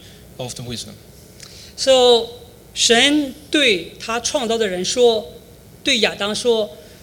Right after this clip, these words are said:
Speaker 2: ，“园子当中各样树上的果子你都可以吃，只是中间那个分别善恶知识树上的果子你不可以吃。”
Speaker 1: And God, and the Lord God commanded the man, "You are free to eat from the,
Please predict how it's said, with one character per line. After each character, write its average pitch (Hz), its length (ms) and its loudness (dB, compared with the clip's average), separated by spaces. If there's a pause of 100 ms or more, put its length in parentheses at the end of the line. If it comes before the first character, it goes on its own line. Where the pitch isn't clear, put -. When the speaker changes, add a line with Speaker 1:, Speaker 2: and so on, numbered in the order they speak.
(180)
Speaker 2:
，“园 226 280 2
子 302 80 -2
当 311 220 0
中 320 340 0
各 269 140 2
样 320 160 2
树 277 160 -2
上 262 80 -2
的 247 80 0
果 190 220 -4
子 214 120 0
你 220 80 0
都 359 280 6
可 - 160 -2
以 208 120 4
吃， 240 400 0 (460)
只 311 160 2
是 254 180 2
中 349 320 8
间 339 460 4
那 254 140 2
个 190 180 -2
分 294 340 4
别 285 240 6
善 269 360 2
恶 196 160 0
知 277 240 -2
识 240 120 0
树 240 140 -2
上 233 80 0
的 220 80 -4
果 175 160 -8
子 180 140 -10
你 180 120 -8
不 226 200 -12
可 214 160 -6
以 175 120 -8
吃。” - 200 -6 (920)
Speaker 1:
And 165 240 0
God, 170 220 4 (180)
and 156 240 -4
the 151 60 0
Lord 185 400 4
God 165 260 -2
commanded 147 600 -2
the 135 100 -10
man, 131 360 -6
"You 143 120 -6
are 139 80 -6
free 185 320 0
to 160 80 -2
eat 156 340 -4
from 139 480 -6
the, 120 140 -10